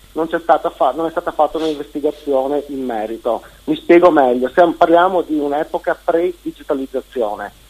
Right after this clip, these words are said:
quindi se avessimo dovuto andare a cercare informazioni riguardo a altri delitti simili o delitti che non, non sono andati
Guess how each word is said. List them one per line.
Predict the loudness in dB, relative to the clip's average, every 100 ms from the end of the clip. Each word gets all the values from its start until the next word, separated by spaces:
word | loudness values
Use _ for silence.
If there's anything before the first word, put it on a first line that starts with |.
| -8
quindi | 4 6 6 4 0 -4 -14 2
se | 4
avessimo | 6 2 0 -2
dovuto | 0 0 0 -2
andare | 2 0
a | 0
cercare | -2 -4 0 0 0 -2 -4 -8 -20 -16 -8
informazioni | -4 0 2 2 0 0 2 2
riguardo | 2 6 8 8 4 -2
a | -4 -6 -12 -20 -20 -4
altri | 2 4 2 -6
delitti | -6 -6 -8 -12 -18 -14
simili | -8 -6 -6 -8 -6
o | 2 6 8 8 8 8 6 4 0
delitti | -2 -4 -6 -4
che | -2
non, | 0 0
non | -2
sono | -2 -4
andati | 2 2 2 -2 -4